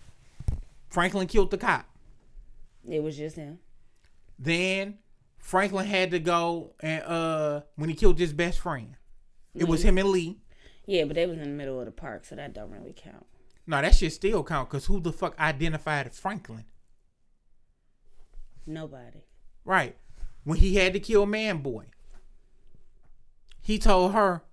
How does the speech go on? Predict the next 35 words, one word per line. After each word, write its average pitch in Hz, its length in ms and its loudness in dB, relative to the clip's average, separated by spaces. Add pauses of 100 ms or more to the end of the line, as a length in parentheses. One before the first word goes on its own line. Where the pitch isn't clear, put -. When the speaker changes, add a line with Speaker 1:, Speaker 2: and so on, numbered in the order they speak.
(220)
Speaker 1:
"These 196 280 0
guns 185 420 2
is 143 160 -4
yours, 170 560 0
and 151 140 -2
them 156 120 0
bodies 180 360 2
outside 151 560 0
is 131 180 -4
too. 120 300 -6 (120)
I 131 60 -6
hope 147 240 -2
you 131 80 -4
lie 113 320 -8
good." 104 300 -16 (2500)
Yeah. 320 180 -4 (800)
Speaker 2:
He 156 140 -14
did. 143 400 -16
Speaker 1:
When 175 140 2
he 196 60 2
killed 190 280 6
Rob, 240 380 4
it 156 40 0
was 156 140 0
just 165 220 -2
him 185 160 -2
and 170 80 -6
Peaches. - 500 -6 (300)
Now 185 220 2
Peaches 208 460 2
is 160 180 -6
gone. 135 500 -2 (640)
So - 140 -2
guess 226 240 2
what? 285 320 -4